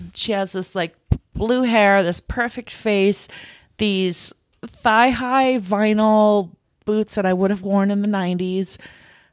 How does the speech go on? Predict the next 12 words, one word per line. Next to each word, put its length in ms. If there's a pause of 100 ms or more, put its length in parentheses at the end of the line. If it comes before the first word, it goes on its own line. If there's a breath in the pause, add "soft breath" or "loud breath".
(140)
you 160
know, 100
platform, 1120
lace 400
up, 360 (300 loud breath)
white 440
vinyl. 840 (420 loud breath)
She's 320
a, 320
like, 240
anime 400
character. 680